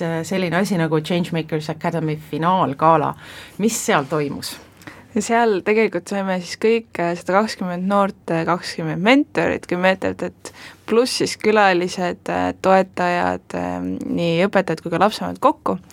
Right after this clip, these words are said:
Speaker 2: Ja rääkisime siis, äh, kõigepealt võtsime kokku nii programmi, et kuidas meil läks, ja tegelikult siis kahekümnest tiimist, äh, üksteist parimat, äh, esitlesid siis oma turundusplaane.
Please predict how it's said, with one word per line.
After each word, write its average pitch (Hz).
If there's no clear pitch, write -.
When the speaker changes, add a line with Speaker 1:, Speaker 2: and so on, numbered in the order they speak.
Speaker 2:
Ja 175
rääkisime 185
siis, 170
äh, 170
kõigepealt 170
võtsime -
kokku 185
nii 175
programmi, 339
et 220
kuidas 170
meil -
läks, -
ja 170
tegelikult 185
siis -
kahekümnest 185
tiimist, 247
äh, 165
üksteist 202
parimat, 220
äh, 165
esitlesid 175
siis 160
oma 170
turundusplaane. 170